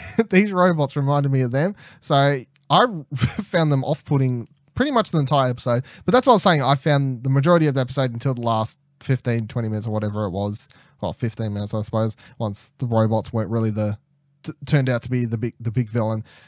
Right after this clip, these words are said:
Everything up until then, I was finding rather creepy at all points in time 'cause I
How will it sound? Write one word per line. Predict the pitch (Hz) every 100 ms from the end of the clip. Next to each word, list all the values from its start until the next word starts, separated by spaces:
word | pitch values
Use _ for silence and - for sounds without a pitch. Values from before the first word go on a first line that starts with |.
| _
Everything | 214 247 226
up | 170
until | 147 143 147
then, | 147 127
I |
was | 117
finding | - 120 110 107 - _ _ _ _ -
rather | 208 180 143
creepy | 139 127 120
at |
all | 113 120
points | 110 107 -
in |
time | 110 104 104
'cause | 107
I | 104